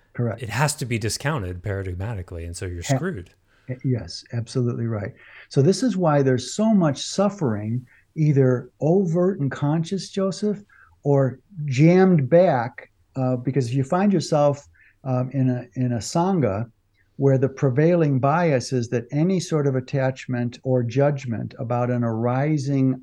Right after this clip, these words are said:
Speaker 1: I quality, whether the I entire or an I secondary quality like fear or envy or whatever thing else, um, uh, that is broadcast very clearly in, in all sanghas,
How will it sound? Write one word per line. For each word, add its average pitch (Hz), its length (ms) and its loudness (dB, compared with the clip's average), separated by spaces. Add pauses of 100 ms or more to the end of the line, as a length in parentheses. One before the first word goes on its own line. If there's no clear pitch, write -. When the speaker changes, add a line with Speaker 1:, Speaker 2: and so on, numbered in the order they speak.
Speaker 1:
I 131 420 0
quality, 123 880 -2 (720)
whether 135 280 4
the 131 140 2
I 135 260 2
entire 160 720 2
or 127 300 -2
an 123 80 -8
I 131 400 2
secondary 127 480 -2
quality 131 360 2
like 107 240 -4
fear 113 560 -2 (320)
or 123 280 -2
envy 117 560 0
or 123 220 -4
whatever 110 360 -4
thing 120 180 -4
else, 131 280 -2 (400)
um, 113 320 -6 (500)
uh, 120 160 -2 (520)
that 214 360 2
is 131 300 -2 (500)
broadcast 143 720 2
very 175 380 4
clearly 165 560 0
in, 113 140 -2 (120)
in 120 140 -2
all 131 200 2
sanghas, 147 680 -2